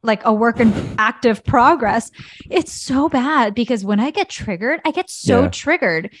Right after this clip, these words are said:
Speaker 1: And there's
Speaker 2: Yeah.
Speaker 1: very, like I said, there's very
Speaker 2: You're the
Speaker 1: specific things that
Speaker 2: mongoose. You are the
Speaker 1: really trigger.
Speaker 2: mongoose.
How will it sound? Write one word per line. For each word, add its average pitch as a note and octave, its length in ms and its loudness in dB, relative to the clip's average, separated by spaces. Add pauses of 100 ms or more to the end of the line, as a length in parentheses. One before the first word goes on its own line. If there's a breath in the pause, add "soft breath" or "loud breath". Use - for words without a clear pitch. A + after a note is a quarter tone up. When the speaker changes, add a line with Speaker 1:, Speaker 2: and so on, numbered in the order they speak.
(140 soft breath)
Speaker 1:
And A#3 140 2
there's B3+ 160 2
Speaker 2:
Yeah. G2+ 180 2
Speaker 1:
very, E4 360 -2
like A#3+ 140 -4
I B3 60 -6
said, G#3+ 300 -8
there's G3 160 -6
very F#3+ 180 -4
Speaker 2:
You're B3+ 120 -2
the D#4+ 40 -2
Speaker 1:
specific A#3 380 0
things C#3+ 320 -2
that G2 200 -4
Speaker 2:
mongoose. E3+ 220 -14
You G3 160 4
are G#3+ 60 6
the G#3 100 4
Speaker 1:
really G3 240 0
trigger. F#3+ 240 -4
Speaker 2:
mongoose. A3 220 -2